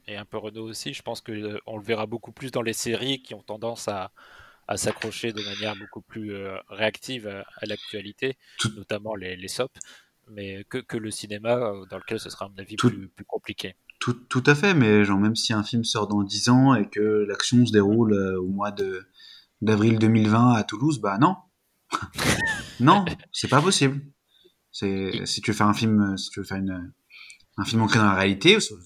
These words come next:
Speaker 2: c'est pas possible. Si tu veux faire de la science-fiction, d'accord, tu filmes des gens qui se baladent à Toulouse, euh, mais sinon, non. Enfin, c'est des choses comme ça que, des questions comme ça que je me posais.
Speaker 1: Et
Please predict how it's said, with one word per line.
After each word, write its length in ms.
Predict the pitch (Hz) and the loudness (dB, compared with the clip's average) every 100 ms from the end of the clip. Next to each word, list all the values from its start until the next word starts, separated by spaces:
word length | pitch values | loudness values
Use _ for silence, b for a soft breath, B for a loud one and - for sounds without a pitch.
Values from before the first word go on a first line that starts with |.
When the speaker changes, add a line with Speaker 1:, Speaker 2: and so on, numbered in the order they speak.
| - - | -20 -12
Speaker 2:
c'est 140 | - | -8
pas 100 | 104 | -4
possible. 300 | 147 170 127 | -4 -2 -4
Si 80 | 120 | -4
tu 80 | 113 | -6
veux 20 | |
faire 80 | 95 | -4
de 40 | |
la 40 | 90 | -4
science-fiction, 440 | 92 - - 185 | -4 -4 -2 0
d'accord, 380 | 170 170 123 131 | 2 2 2 2
tu 120 | - 87 | -2 -10
filmes 200 | - 135 | 2 2
des 80 | 110 | 4
gens 160 | 107 147 | 2 0
qui 140 | 113 | 0
se 40 | |
baladent 240 | 98 101 120 | 0 -2 -2
à 60 | |
Toulouse, 420 | - 98 113 151 104 | -6 -4 -2 -2 -2
euh, 120 | 92 - B B B B B B B B B _ _ | -8 -10 B B B B B B B B B _ _
mais 120 | 98 90 | -4 0
sinon, 260 | 95 139 | 4 4
non. 200 | 160 151 151 | 4 0 -4
Enfin, 120 | - 95 | -4 -2
c'est 140 | 92 | 0
des 120 | 95 | -2
choses 180 | - - | -2 -4
comme 160 | 98 92 | -4 -6
ça 140 | 90 | -10
que, 240 | - 90 | -12 -14
des 80 | - | -12
questions 220 | - - 92 | -8 -8 -4
comme 120 | 90 | -2
ça 120 | 98 | -2
que 60 | 90 | -2
je 40 | |
me 60 | 90 | -6
posais. 300 | - 90 87 87 _ _ _ _ _ _ | -6 -8 -8 -10 _ _ _ _ _ _
Speaker 1:
Et 100 | - | -4